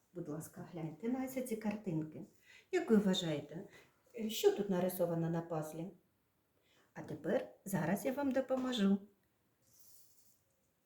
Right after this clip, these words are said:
Так, подивіться, чи ві-, вірно я зробила? Що це, діти?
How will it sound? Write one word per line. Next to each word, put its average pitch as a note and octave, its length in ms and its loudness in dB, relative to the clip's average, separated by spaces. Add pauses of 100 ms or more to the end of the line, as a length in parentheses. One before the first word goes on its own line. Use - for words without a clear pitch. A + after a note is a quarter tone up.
(160)
Так, C3+ 480 -8
подивіться, F3+ 480 4
чи D#3 160 -2
ві-, G3+ 360 -2
вірно D#4 300 4
я G3 180 6
зробила? E3 540 -2 (480)
Що - 260 4
це, - 180 0
діти? - 320 -10